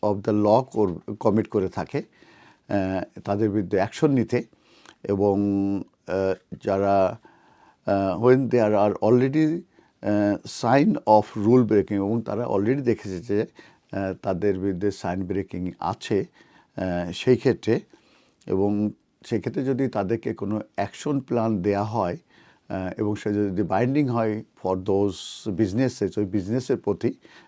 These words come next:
যারা মূলত মাইনর, আহ, ভিসা, আহ, ব্রিচ করেছে, আহ, to set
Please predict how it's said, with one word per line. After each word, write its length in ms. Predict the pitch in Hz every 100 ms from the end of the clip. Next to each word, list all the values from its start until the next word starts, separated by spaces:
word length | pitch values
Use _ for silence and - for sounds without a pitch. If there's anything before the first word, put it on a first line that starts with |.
| -
যারা 300 | 101 98 101
মূলত 640 | 98 101 95 - 98 95 95 - _ _
মাইনর, 640 | 98 104 117 139 151 147 131
আহ, 580 | - - - 98 98 95 92
ভিসা, 520 | 113 - 117 101 87 - - _ _ -
আহ, 120 | 101
ব্রিচ 320 | 98 117 -
করেছে, 460 | - 95 92 - -
আহ, 920 | - _ _ _ _ - 95 95 92 -
to 380 | 117 110 98 95 - - -
set 320 | 131 131